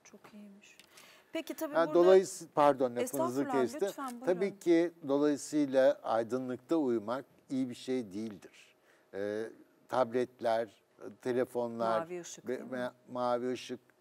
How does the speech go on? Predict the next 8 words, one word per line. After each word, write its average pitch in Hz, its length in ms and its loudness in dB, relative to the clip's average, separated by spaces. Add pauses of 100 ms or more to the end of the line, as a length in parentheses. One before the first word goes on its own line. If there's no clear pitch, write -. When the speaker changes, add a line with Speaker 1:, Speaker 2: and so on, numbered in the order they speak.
(320)
Speaker 2:
güçlü 123 520 -2
ışıkla 120 720 -4
uyumak 113 480 -2 (200)
uykuyu 107 420 -4
kaçırır. 92 460 -10 (300)
Hatta 131 480 -2
bazı 127 400 0 (120)
araştırmalar, 113 880 -4